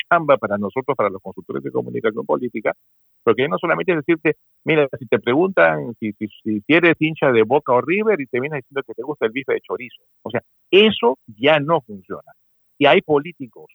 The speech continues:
bu-, brutos que siguen haciendo eso, la fórmula vieja que ya murió, y no se dan cuenta que, que, que los paradigmas de la comunicación política, los paradigmas del,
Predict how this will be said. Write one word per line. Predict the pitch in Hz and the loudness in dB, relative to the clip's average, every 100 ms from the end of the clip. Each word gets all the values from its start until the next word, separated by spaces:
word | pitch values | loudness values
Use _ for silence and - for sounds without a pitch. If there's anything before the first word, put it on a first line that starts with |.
| _ | _
bu-, | - 87 110 - | -20 -8 -8 0
brutos | 135 180 220 - 151 - _ | 6 6 6 4 0 0 _
que | - - | -12 -6
siguen | 180 190 160 | -4 -2 -2
haciendo | 131 - 139 143 101 | -2 -4 -6 0 0
eso, | 101 - | 0 -10
la | - | -6
fórmula | 135 185 185 131 | -2 0 4 4
vieja | 117 127 127 | 2 -4 -6
que | - 82 | -8 -4
ya | 110 | -4
murió, | 165 180 143 131 - _ _ _ _ | -2 -4 -2 -4 -4 _ _ _ _
y | 104 | -6
no | 117 - | -6 -4
se | |
dan | 131 123 | -6 -4
cuenta | 131 143 - | -6 -8 -8
que, | - | -12
que, | - 80 | -12 -14
que | 92 | -10
los | 92 - | -10 0
paradigmas | 101 104 104 143 180 196 180 | 2 4 2 0 -2 -2 -2
de | 135 | -2
la | 110 | -2
comunicación | 104 98 95 95 123 131 | -4 -6 -6 -6 -6 -4
política, | 110 117 - 95 | -2 -2 -4 -2
los | 107 - | -4 2
paradigmas | 104 92 92 98 160 233 185 120 | 2 2 -2 -2 -4 -2 -2 -2
del, | 98 92 | -6 -6